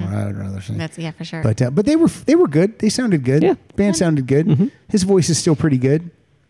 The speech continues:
Speaker 1: He
Speaker 2: Nice.
Speaker 1: looked great.
Speaker 3: Yeah.
Speaker 1: Has all his hair, full head of hair.
Speaker 2: <laughs> Well, thank God.
Speaker 1: That's important when you're a rock star.
Speaker 2: Yeah,
Speaker 1: Stay
Speaker 2: yeah.
Speaker 1: skinny. You keep that hair.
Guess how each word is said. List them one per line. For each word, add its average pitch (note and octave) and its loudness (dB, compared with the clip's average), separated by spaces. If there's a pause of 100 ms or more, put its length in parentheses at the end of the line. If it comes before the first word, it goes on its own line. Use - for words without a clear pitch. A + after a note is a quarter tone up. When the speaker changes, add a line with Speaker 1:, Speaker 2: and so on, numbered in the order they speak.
(100)
Speaker 1:
He C#4+ -6
Speaker 2:
Nice. F3+ 0
Speaker 1:
looked - -2
great. D3 2
Speaker 3:
Yeah. E3+ 4 (320)
Speaker 1:
Has D3+ 0
all C#3+ 0
his C#3+ 0
hair, C3+ 0
full C3+ -2
head C3 2
of A#2 2
hair. B2 -2
Speaker 2:
<laughs> - -14 (840)
Well, G3 -6
thank F#3 -8
God. E3+ -8 (200)
Speaker 1:
That's G#3 0
important G3+ 0
when A2+ -2
you're A#2 0
a - -2
rock B2+ -2
star. - -18 (140)
Speaker 2:
Yeah, B3+ -4
Speaker 1:
Stay G#3 0
Speaker 2:
yeah. B2+ 2
Speaker 1:
skinny. G#3+ -2 (400)
You - -12
keep - -6
that D#3+ -2
hair. - -6